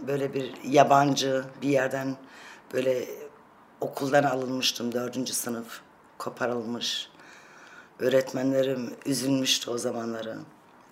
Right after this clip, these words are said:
Yani böyle bir yolculuğa çıktık, ben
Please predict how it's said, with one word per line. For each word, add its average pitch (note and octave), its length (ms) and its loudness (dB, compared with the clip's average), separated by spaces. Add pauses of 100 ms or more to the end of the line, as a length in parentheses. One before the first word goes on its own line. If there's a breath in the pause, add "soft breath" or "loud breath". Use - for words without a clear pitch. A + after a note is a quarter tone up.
(1300 loud breath)
Yani D#3 340 6
böyle D3+ 380 6
bir D3 240 4
yolculuğa C#3+ 680 4
çıktık, - 420 -2
ben C#3 360 4